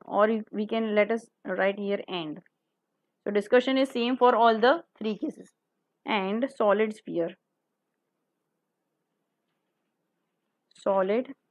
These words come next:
sphere, but only conducting. So here we are ca-, we are discussing three cases in a single case. Okay,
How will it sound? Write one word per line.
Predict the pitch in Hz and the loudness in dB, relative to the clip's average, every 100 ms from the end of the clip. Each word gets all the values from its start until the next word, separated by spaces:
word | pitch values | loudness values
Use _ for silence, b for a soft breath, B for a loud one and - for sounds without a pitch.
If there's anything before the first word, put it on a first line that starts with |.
| _ _ _ _ | _ _ _ _
sphere, | _ - 185 156 165 _ _ _ _ _ _ _ _ _ _ - | _ -12 -8 -8 -10 _ _ _ _ _ _ _ _ _ _ 2
but | 214 254 - | 2 2 -4
only | - 214 233 254 302 | -4 0 0 0 0
conducting. | 240 185 180 196 _ 185 165 180 _ _ _ _ _ _ _ _ _ _ _ _ _ _ _ _ _ _ _ _ _ _ _ _ _ _ _ _ _ _ _ _ _ _ _ _ _ _ | 0 0 -2 -4 _ -8 -8 -12 _ _ _ _ _ _ _ _ _ _ _ _ _ _ _ _ _ _ _ _ _ _ _ _ _ _ _ _ _ _ _ _ _ _ _ _ _ _
So | - 233 | -2 0
here | 269 302 247 330 - _ - _ | 2 2 2 2 -4 _ -20 _
we | 202 233 | -2 4
are | 269 | 4
ca-, | 269 233 214 - - | 4 0 -2 -4 -6
we | 208 247 | 4 4
are | 262 | 6
discussing | 226 240 233 262 269 | 2 0 0 -2 -2
three | - 254 | -4 -2
cases | 233 196 240 269 | 0 0 0 -2
in | 196 240 302 _ _ - | -2 -2 -4 _ _ -10
a | |
single | 190 196 185 180 | -8 -4 -2 -4
case. | - - - - _ _ _ _ _ _ _ _ _ _ - | -6 -16 -18 -20 _ _ _ _ _ _ _ _ _ _ -10
Okay, | 254 220 | -6 -6